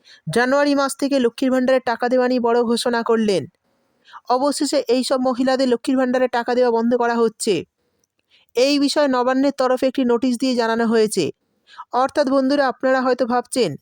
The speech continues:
যে কেন লক্ষ্মীর ভাণ্ডার প্রকল্পে টাকা দেওয়া বন্ধ করা হলো এই সমস্ত মহিলাদের, তাহলে কি আর আপনারা লক্ষ্মীর ভাণ্ডারের টাকা পাবেন না? বর্তমানে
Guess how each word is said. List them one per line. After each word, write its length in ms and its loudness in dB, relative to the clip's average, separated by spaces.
যে 180 0
কেন 300 -2
লক্ষ্মীর 320 0
ভাণ্ডার 280 0
প্রকল্পে 440 0
টাকা 260 -2
দেওয়া 160 2
বন্ধ 260 0
করা 240 0
হলো 240 2
এই 160 0
সমস্ত 340 -2
মহিলাদের, 580 0
তাহলে 340 0
কি 140 0
আর 160 0
আপনারা 320 0
লক্ষ্মীর 320 0
ভাণ্ডারের 340 0
টাকা 240 -2
পাবেন 320 0
না? 180 0
বর্তমানে 480 0